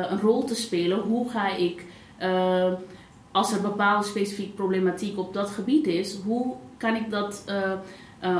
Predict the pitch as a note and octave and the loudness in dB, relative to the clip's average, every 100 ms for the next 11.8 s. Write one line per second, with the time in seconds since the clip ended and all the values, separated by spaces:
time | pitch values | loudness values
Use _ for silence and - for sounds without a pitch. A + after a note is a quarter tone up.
0 | - A#3+ C4 B3+ A#3+ A3+ B3+ B3+ A#3 A3 | 2 2 4 4 4 2 0 0 0 2
1 | G#3 F3+ G#3 D#4+ E4 B3+ F3+ F3 - E3+ | 0 2 4 6 6 6 0 -2 -2 0
2 | E3 E3 E3 E3 F3+ A3+ G#3 G3+ G#3 G#3 | 2 2 0 -2 -4 -4 -4 -2 -2 -2
3 | G3 F#3 F#3 F3 E3+ - - - - F3+ | -4 -2 0 0 -2 -6 -14 -12 -4 0
4 | G3 C4+ C4+ - C3+ - - - - G3 | 4 4 4 2 -2 -8 -14 -20 0 2
5 | F#3 - F3+ F#3 F#3 - G3 F3+ E3+ E3+ | 2 2 0 2 0 -2 0 2 0 0
6 | E3 D#3+ E3 F3 E3 F3 - - F3 - | 0 2 0 0 0 0 -2 -4 -4 -2
7 | - F3 F3 E3+ E3 - F#3+ F#3 F3 F#3 | -8 -4 0 0 -2 -2 0 2 2 2
8 | F#3+ - E3+ D#3 D#3 E3 - - - F#3 | 2 0 -2 0 0 0 -4 -8 -8 -4
9 | F3+ F3+ - F#3 F3+ E3+ F3 F3 F3 - | -4 -4 -10 -6 0 0 0 -2 -2 -8
10 | - - F3+ F3+ F3 E3 E3 D#3+ - - | -16 -6 -4 0 2 4 2 -2 -12 -18
11 | - F#3 E3+ E3+ E3 E3+ E3+ E3+ | -12 -8 -6 -4 -2 2 2 2